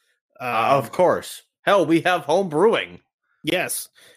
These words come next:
Speaker 2: And also on our, our page, you will, uh, on our, uh, on dark windows pod dot com, you can find links to all of our social media, our Facebook, we are, we are, uh, Dark Windows Podcast. Uh, Instagram, we're at Dark Windows Pod.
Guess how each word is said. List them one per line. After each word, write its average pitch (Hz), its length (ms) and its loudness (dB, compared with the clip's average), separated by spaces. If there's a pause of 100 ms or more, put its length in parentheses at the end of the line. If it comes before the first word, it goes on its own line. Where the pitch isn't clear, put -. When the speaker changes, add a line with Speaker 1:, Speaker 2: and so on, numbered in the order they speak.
Speaker 2:
And 156 260 -2
also 208 460 0
on 151 160 -2
our, 147 180 -2
our 143 160 -2
page, 139 500 -6 (120)
you 151 160 -8
will, 147 260 -2
uh, 131 160 -6
on 147 160 -6
our, 139 240 -6 (420)
uh, 123 440 -6
on 147 160 -4
dark 143 240 -4
windows 143 240 -6
pod 135 360 -6 (220)
dot - 240 -8
com, 120 320 -8
you 139 140 -8
can 143 180 -8
find 123 440 -6 (380)
links 170 240 -2
to - 140 -6
all 214 240 0
of 196 100 0
our 175 100 0
social 156 400 -4
media, 135 460 -6
our 123 120 -10
Facebook, 170 560 -4 (120)
we 143 220 -4
are, 131 120 -6
we 139 180 -4
are, 117 180 -4
uh, 107 240 -10 (160)
Dark - 220 -2
Windows 151 200 -4
Podcast. 143 680 -6 (540)
Uh, 120 360 -4 (880)
Instagram, 170 540 -2
we're 165 160 0
at 131 60 -10
Dark 147 220 -4
Windows 143 240 -6
Pod. 139 440 -6